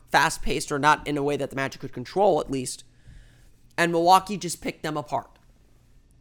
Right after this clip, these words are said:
I wouldn't say Milwaukee did anything special. They shot only forty-two point nine percent from the floor. This wasn't like Toronto,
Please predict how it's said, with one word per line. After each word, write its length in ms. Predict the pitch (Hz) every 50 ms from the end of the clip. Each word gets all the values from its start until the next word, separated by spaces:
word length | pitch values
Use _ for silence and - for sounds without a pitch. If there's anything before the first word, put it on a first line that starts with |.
| _ - - - - _ _ _ _ _ _ _ _ _ _ _ _ _ - _ _ _ _ - -
I 120 | - 190 247
wouldn't 200 | 302 311 240 -
say 160 | - 208 196
Milwaukee 420 | 180 160 156 151 143 147 - 156
did 140 | 139 143 143
anything 300 | 139 135 131 123 127 120
special. 340 | 113 - - 120 - - 175
They 100 | 165 180
shot 240 | 175 - 220 208 208
only 180 | 190 175 165
forty-two 360 | 143 - 165 160 147 127 - 147
point 200 | - 156 147 139
nine 120 | 139 139
percent 300 | 131 139 - - 139 127
from 120 | - 123
the 60 | 127 117
floor. 240 | - 139 139 151
This 160 | 165 185 180 -
wasn't 220 | 220 185 208 185
like 160 | 175 165 -
Toronto, 500 | - 160 147 147 147 147 147 143 143 135